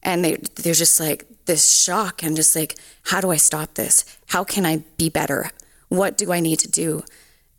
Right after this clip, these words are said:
to show up fully for my, my woman? And, and how can I support her? How can I stop other men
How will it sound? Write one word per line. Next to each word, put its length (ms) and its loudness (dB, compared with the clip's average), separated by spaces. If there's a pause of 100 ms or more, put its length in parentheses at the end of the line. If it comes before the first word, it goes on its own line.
(280)
to 140 2
show 340 4
up 240 0
fully 400 2
for 140 -4
my, 260 0 (240)
my 220 2
woman? 560 2 (120)
And, 460 4 (500)
and 140 0
how 140 0
can 160 -2
I 80 2
support 640 0
her? 360 -2
How 280 -4
can 380 0
I 480 -2 (280)
stop 460 2
other 260 4
men 360 2